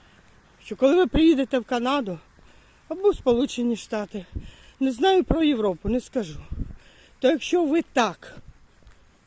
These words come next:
будете себе вести, то вас застрелять. І ніхто з вами оцих переговорів сюсі-мусі вести не буде. Оце п'яне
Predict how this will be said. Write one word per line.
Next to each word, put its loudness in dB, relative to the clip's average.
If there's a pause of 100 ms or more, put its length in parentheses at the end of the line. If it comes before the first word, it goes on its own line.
(320)
будете -4
себе -6
вести, -6 (1040)
то -10
вас -2
застрелять. -10 (1400)
І 6
ніхто 4
з -4
вами 4
оцих -2
переговорів 0 (420)
сюсі-мусі 4
вести -2
не 2
буде. -8 (840)
Оце -2
п'яне -2